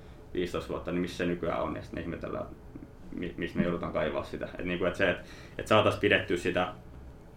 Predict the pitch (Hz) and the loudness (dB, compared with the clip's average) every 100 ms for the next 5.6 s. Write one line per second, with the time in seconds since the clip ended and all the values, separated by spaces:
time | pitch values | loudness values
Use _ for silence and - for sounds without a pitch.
0 | - - - 104 104 98 101 87 95 98 | -16 -8 4 4 6 4 4 4 4 4
1 | 92 92 87 85 87 87 90 - 87 87 | 4 2 2 4 4 4 2 0 0 0
2 | 104 95 87 85 82 95 - 92 - 87 | 0 0 2 2 2 2 2 -2 -2 -6
3 | - 85 85 85 92 90 85 87 87 82 | -4 -4 -4 0 2 2 2 0 0 0
4 | 85 - - - - - - - - - | 0 -4 -12 -16 -14 -14 -12 -12 -10 -2
5 | 73 71 76 71 - | 0 2 2 0 -2